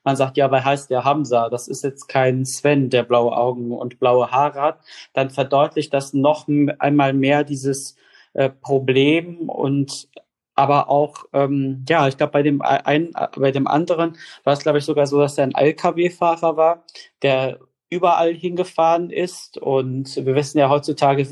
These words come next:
auch, ne, so L-K-W-Fahrer fahren wahrscheinlich auch in Länder, wo man vielleicht, äh, nicht unbedingt, äh, Urlaub machen würde.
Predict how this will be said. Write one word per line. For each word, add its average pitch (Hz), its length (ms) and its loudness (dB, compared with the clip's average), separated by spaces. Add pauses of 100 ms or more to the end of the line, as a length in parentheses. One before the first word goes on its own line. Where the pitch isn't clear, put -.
(120)
auch, 135 220 0
ne, 156 280 2
so 135 200 0
L-K-W-Fahrer 143 1500 -2
fahren 139 240 0
wahrscheinlich 143 360 -4
auch 135 120 -4
in 135 140 -2
Länder, 151 420 2
wo 143 80 2
man 143 200 0
vielleicht, 135 600 -4
äh, 131 280 -4
nicht 170 240 0
unbedingt, 131 680 2
äh, 135 80 4
Urlaub 131 420 2
machen 139 300 2
würde. 147 360 2